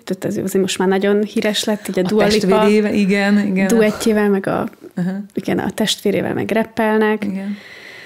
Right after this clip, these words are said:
Speaker 1: Akkor ő hozzád is eljutott, akkor,
Speaker 2: Igen.
Speaker 1: ö, az a, ö, van, van, van egy Vianney nevű fiú,
Speaker 2: Mhm.
Speaker 1: aki
Speaker 2: Igen.
Speaker 1: ilyen francia Ed Sheeran
Speaker 2: Mhm.
Speaker 1: nekem.
Speaker 2: Mhm. Mhm.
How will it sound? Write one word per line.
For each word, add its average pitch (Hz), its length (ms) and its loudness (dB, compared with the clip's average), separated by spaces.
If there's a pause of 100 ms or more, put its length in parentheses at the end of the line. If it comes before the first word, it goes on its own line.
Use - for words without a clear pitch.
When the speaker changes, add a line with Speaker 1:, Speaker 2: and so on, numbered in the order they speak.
(340)
Speaker 1:
Akkor - 300 -2
ő 180 60 4
hozzád 190 480 2
is - 160 0
eljutott, 202 600 2
akkor, 185 360 -2
Speaker 2:
Igen. 185 160 2
Speaker 1:
ö, 185 60 4 (560)
az 220 160 0
a, 208 180 2
ö, 196 300 2
van, 196 360 2 (240)
van, 202 340 0
van 202 100 2
egy 190 180 0
Vianney 226 480 4
nevű 226 280 2
fiú, 226 480 2
Speaker 2:
Mhm. 214 80 0 (180)
Speaker 1:
aki - 440 -6 (800)
Speaker 2:
Igen. 214 420 -4
Speaker 1:
ilyen 190 240 0
francia 202 960 0 (240)
Ed 202 200 -2
Sheeran 202 400 2
Speaker 2:
Mhm. 190 360 0 (180)
Speaker 1:
nekem. 190 560 0 (140)
Speaker 2:
Mhm. 180 120 -4
Mhm. 170 180 -6